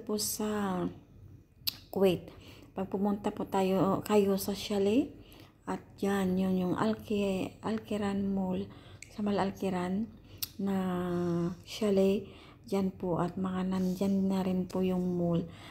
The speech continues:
Napakalaki at napakaganda rin sa loob. Marami kayong makikita.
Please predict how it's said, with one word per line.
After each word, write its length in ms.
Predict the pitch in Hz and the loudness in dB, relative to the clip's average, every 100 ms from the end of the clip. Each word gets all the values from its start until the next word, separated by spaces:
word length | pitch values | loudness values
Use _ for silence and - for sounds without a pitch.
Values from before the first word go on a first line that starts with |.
| - - | -18 -14
Napakalaki 720 | - - 220 240 226 226 208 185 | -8 -6 -2 2 2 0 -2 -2
at 160 | 208 | -2
napakaganda 960 | 220 - - 190 180 185 185 185 185 - - - - - - - | -4 -4 -4 -4 -2 -2 0 -2 -4 -6 -14 -20 -18 -18 -18 -4
rin 240 | 202 202 202 202 | 0 2 2 -2
sa 720 | - - - - - 202 196 | -2 -2 -2 -2 -2 2 4
loob. 400 | 180 165 180 160 | 4 2 2 0
Marami 600 | 151 170 175 185 185 185 | 2 2 2 0 0 -2
kayong 320 | - 185 185 | -2 -2 0
makikita. 760 | 185 185 180 - 214 220 196 | -2 -4 -6 -2 -2 0 0